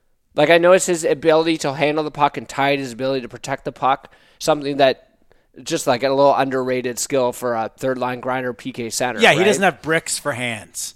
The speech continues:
Speaker 1: Right, yeah, which sometimes is what you see in those de-, more defensive,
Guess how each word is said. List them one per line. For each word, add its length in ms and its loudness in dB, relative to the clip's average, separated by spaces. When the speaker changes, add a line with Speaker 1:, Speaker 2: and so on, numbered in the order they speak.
Speaker 1:
Right, 320 10
yeah, 280 8
which 360 0
sometimes 480 0
is 60 -4
what 120 -2
you 80 -6
see 240 0
in 80 -2
those 220 -10
de-, 80 -4
more 240 -4
defensive, 680 -6